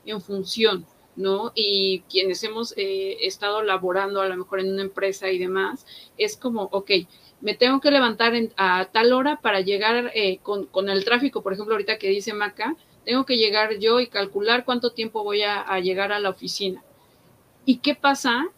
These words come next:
cuando somos emprendedores? Ay, no pasa nada,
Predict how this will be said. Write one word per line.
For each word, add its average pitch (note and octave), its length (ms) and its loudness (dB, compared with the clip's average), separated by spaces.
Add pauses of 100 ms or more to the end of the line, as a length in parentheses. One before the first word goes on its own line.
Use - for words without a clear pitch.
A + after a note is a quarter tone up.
(140)
cuando G#3 300 0
somos A#3 360 -2
emprendedores? G3+ 840 -2 (120)
Ay, C4 480 6
no D#4 160 0
pasa C4+ 280 -4
nada, G3+ 640 0